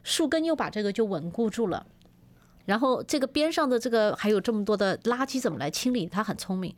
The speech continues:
他免费交给农民去种这个菱角，种荷花，种这个藕。所以你得种藕，你先得自己去把垃圾给清理了。所以农民就自己这个住在这个西湖边上，自动的就去把边上的这些，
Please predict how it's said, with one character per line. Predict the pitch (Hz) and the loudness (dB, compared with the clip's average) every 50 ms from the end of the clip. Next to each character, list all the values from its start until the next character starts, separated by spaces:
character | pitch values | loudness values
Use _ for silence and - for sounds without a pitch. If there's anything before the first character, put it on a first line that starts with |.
| - - - - - - | -16 -20 -20 -20 -14 -6
他 | - 247 | -2 0
免 | 240 233 220 165 139 | 2 2 2 2 2
费 | - 214 | 0 0
交 | 214 - 220 | 0 2 0
给 | 202 202 180 | 0 0 0
农 | 165 160 165 | -2 -2 -2
民 | 180 185 185 | -2 -4 -4
去 | - 202 | -4 -6
种 | 180 - 220 208 180 | -4 -2 -2 -2 -2
这 | - 185 - | -4 -4 -6
个 | - 113 - - - - _ - - - - | -6 -8 -10 -10 -14 -20 _ -20 -20 -18 -6
菱 | - - 190 185 175 196 233 | -2 2 2 4 4 4 2
角， | 247 - 233 170 - - - - | 2 0 0 -2 -4 -6 -6 -2
种 | - 226 196 175 170 | 0 2 2 2 2
荷 | 160 - - - - 165 170 185 202 208 | 0 -2 -6 -4 0 2 2 2 2 0
花， | - - - - 226 220 220 226 226 | -2 -6 -4 0 0 2 2 0 -2
种 | - - 233 208 185 | -2 -2 -2 0 0
这 | 196 196 | 0 0
个 | 190 - | -2 0
藕。 | - 180 160 143 120 151 170 175 - - - - - - - - | 0 0 0 2 2 2 2 0 -2 -6 -12 -12 -12 -12 -8 -4
所 | - - 339 | 0 2 2
以 | 359 | 4
你 | 349 311 233 | 4 2 2
得 | 226 - 285 233 | 2 2 2 2
种 | - 330 320 | 2 4 4
藕， | 277 214 | 4 4
你 | 208 202 196 | 4 2 2
先 | - 269 285 | 2 0 0
得 | 285 233 | 0 0
自 | 185 - - 320 | -2 -2 -4 -4
己 | - 180 | -4 -4
去 | - - - | -4 -4 -4
把 | 180 147 | -4 -2
垃 | 156 147 147 165 | -2 -2 -4 -4
圾 | - 165 | -4 -6
给 | - 151 | -6 -4
清 | - - - 185 175 | -4 -2 -2 -2 -2
理 | 175 - | -2 -2
了。 | - - | -4 -6
所 | 180 - - | -4 0 2
以 | 202 208 | 2 2
农 | 190 185 180 180 202 | 2 2 2 2 2
民 | 226 220 214 | 2 2 2
就 | - 226 | 0 0
自 | 196 - - - 277 | 0 0 0 0 0
己 | 226 - - - - | -2 -2 -4 -4 -2
这 | - 190 | -2 0
个 | 185 170 | 0 0
住 | - - 240 | -2 -2 -2
在 | 202 196 170 | 0 0 0
这 | 160 175 | 0 0
个 | 160 170 | -2 -2
西 | - - 233 | 0 -2 -2
湖 | 214 - 240 | 0 -2 -2
边 | 262 262 269 | 0 0 0
上， | 262 240 202 | 0 0 -2
自 | 202 - - 294 | -2 -2 -2 -2
动 | 269 320 320 247 | 0 0 0 0
的 | 208 170 | 0 0
就 | - 180 | -2 -4
去 | 165 180 | -8 -6
把 | - 165 135 | -4 -4 -4
边 | - 180 180 | -2 -2 -2
上 | 175 185 | -2 -2
的 | 170 175 | -2 -4
这 | 165 180 | -4 -2
些， | 175 180 180 180 | -2 -2 -2 -2